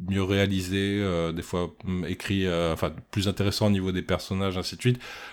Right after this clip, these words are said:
Le premier reste vraiment un choc, euh, un choc assez, euh, assez intense, euh, en ce qui me concerne. Donc, euh,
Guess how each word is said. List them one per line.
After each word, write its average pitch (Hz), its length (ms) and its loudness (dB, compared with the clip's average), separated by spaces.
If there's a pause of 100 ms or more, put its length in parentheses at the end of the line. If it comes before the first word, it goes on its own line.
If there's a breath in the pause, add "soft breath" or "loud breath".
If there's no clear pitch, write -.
Le 92 240 2
premier 110 400 8
reste 104 300 4
vraiment 98 280 4
un 85 40 2
choc, - 400 2
euh, 85 260 0 (120)
un 82 40 -2
choc - 300 -2
assez, - 240 -4
euh, 82 440 -4
assez - 220 -4
intense, 87 480 -2
euh, 80 320 -8 (240)
en 90 120 -8
ce - 80 -14
qui 95 100 -4
me 85 80 -4
concerne. 104 520 0
Donc, 80 200 -4
euh, 71 160 -2